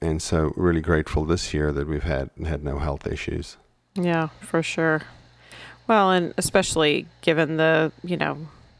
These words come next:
Speaker 2: the state of things across the,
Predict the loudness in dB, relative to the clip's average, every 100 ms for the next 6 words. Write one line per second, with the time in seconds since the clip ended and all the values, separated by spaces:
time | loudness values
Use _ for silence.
0 | _ _ _ _ _ _ -2 0 0 2
1 | 2 2 -2 0 0 0 -4 -4 -4 -2
2 | -4 -2 -6